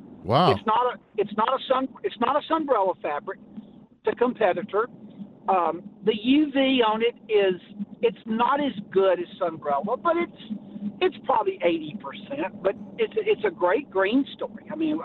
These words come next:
Speaker 2: we actually, our little advertising placards we put there in our showroom says, "Three hundred and fifty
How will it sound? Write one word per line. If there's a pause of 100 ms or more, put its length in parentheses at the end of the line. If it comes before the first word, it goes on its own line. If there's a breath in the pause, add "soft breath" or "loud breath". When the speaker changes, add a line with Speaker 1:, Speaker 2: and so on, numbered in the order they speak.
Speaker 2:
we
actually, (500 loud breath)
our
little
advertising
placards
we
put
there
in
our
showroom
says, (540 loud breath)
"Three
hundred
and
fifty